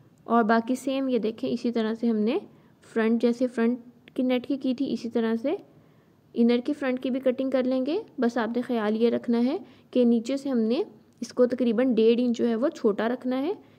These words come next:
क्योंकि इनर की हमारी फोल्डिंग भी होगी और फ्रंट जो नेट वाला फैब्रिक है, इसकी फोल्डिंग नहीं होगी।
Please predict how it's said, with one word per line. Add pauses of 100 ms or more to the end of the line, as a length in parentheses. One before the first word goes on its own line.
क्योंकि
इनर
की
हमारी
फोल्डिंग
भी
होगी
और
फ्रंट (120)
जो
नेट
वाला
फैब्रिक
है,
इसकी
फोल्डिंग
नहीं
होगी।